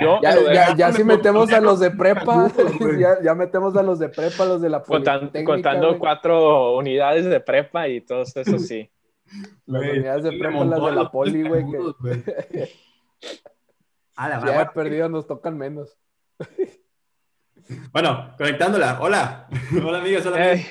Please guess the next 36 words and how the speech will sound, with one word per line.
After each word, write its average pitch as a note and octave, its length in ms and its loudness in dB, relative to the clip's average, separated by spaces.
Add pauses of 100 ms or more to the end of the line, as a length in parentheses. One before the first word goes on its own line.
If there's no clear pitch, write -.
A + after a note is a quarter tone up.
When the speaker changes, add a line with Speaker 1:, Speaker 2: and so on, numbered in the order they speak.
Speaker 3:
Rodrigo E3+ 360 0
Arispe. F#3+ 440 -2
Estamos E3 420 -2
en - 180 -4
Speaker 2:
<laughs> - 140 -8
Speaker 3:
este F3 220 -4
nuestro, C3 480 -6
no C3 180 -8
sé, D#3 260 -8
quiero E3+ 160 -6
hacer F3 240 -10
que F3 80 -12
este E3+ 180 -12
sea E3+ 120 -6
el E3+ 100 -8
primer D#3+ 280 -6
episodio C3+ 520 -6
de B2+ 60 -4
la A2+ 120 -6
segunda B2 340 -8
temporada A2+ 480 -12
de A#2 80 -12
Un A#2+ 80 -12
Bohemio B2 240 -8
en A2+ 60 -12
las G2 120 -14
Rocas. A#2+ 500 -14 (480)
Y A2 80 -12
el A2 120 -8
día B2 160 -2
de B2+ 80 4
hoy C3 120 2
traemos C3 340 -6
una C3 140 -2
edición B2 520 -6
muy B2 720 -6